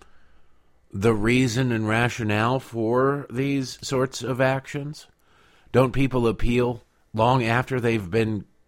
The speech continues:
served their sentence? They get out and say, "But I'm gonna clear my name.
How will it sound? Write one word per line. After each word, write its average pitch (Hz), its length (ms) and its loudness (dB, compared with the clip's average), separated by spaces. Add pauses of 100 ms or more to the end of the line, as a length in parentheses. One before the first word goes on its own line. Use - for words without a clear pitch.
(120)
served 123 340 0
their 113 140 2
sentence? 117 520 -4 (340)
They 117 120 0
get 113 160 2
out 117 160 4
and 107 100 -4
say, 117 120 -6
"But 104 180 -4
I'm 113 140 2
gonna 107 180 -2
clear 110 300 -4
my 107 160 0
name. 107 420 -4